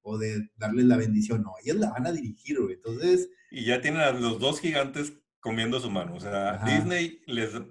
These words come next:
Speaker 2: abre la puerta para lo que quieran hacer y ahora Netflix aparentemente también ya les dijo, "Mira, lo que quieras hacer,
Speaker 1: Sí.
Speaker 2: adelante". Entonces, pues, muy interesante hacia dónde van los hermanos rusos. Ojalá y hagan la película de Community que estamos esperando todavía después de tantos años.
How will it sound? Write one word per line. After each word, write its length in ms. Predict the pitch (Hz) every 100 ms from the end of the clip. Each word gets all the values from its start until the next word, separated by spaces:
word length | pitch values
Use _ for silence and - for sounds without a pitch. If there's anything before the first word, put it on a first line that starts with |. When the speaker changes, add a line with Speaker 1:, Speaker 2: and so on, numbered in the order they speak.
| -
Speaker 2:
abre 200 | 127 131
la 140 | 143 127
puerta 240 | 131 135
para 140 | 120 107
lo 80 |
que 120 | 101 101
quieran 220 | 127 131
hacer 300 | - 143 156
y 40 | 117
ahora 180 | 120 123
Netflix 440 | 123 123 143 147
aparentemente 680 | 127 - 110 117 127 120 123
también 260 | 117 110 110
ya 100 | 113
les 120 | 113
dijo, 160 | 113 120
"Mira, 220 | 117 117
lo 140 | 107
que 120 | 98 98
quieras 360 | 107 120 139
hacer, 340 | 117 101 139 - - - -
Speaker 1:
Sí. 80 | 101
Speaker 2:
adelante". 680 | 104 104 110 120 110 92 - - _ -
Entonces, 440 | 110 98 113 123 120 -
pues, 140 | 98 101
muy 140 | 120
interesante 440 | 123 113 117 107 117
hacia 140 | 117
dónde 220 | 104 110
van 180 | 107 107
los 120 | 104
hermanos 500 | 104 98 101 101 98
rusos. 240 | 104 113 131
Ojalá 340 | - 110 101 110
y 60 |
hagan 360 | 110 110 113 113 - -
la 260 | - 131 156
película 580 | 147 147 147 139 135 131
de 100 | 120
Community 520 | 107 104 117 120 120 120
que 60 |
estamos 280 | 104 110 113
esperando 460 | 104 101 101 104 110
todavía 440 | 101 98 104 107
después 320 | 104 - 104
de 100 | 101
tantos 340 | 98 98 107 113
años. 320 | 104 107